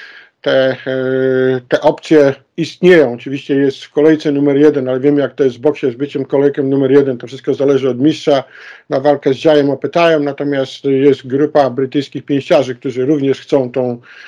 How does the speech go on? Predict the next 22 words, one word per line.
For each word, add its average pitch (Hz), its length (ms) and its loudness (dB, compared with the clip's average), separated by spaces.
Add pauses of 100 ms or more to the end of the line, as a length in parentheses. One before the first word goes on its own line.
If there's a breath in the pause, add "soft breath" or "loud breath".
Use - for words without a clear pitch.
(260 loud breath)
tą, 131 440 0
e, 127 440 0
walkę 139 480 2 (200)
o 131 200 0
tytuł 143 340 -2
mistrza 139 300 -2
świata, - 360 -2
albo 151 320 2
jak 151 160 2
być 160 240 -2
najbliżej 147 500 0
mistrza 139 300 -2
świata, 139 560 -2
stoczyć. - 580 -2 (180)
Mateusz 147 400 0
Masternak 165 560 -2 (360 soft breath)
na 147 200 2
dzisiaj, 160 720 0
e, 135 340 -4
gdybyś 147 500 -2
miał 170 200 2
powiedzieć 147 640 0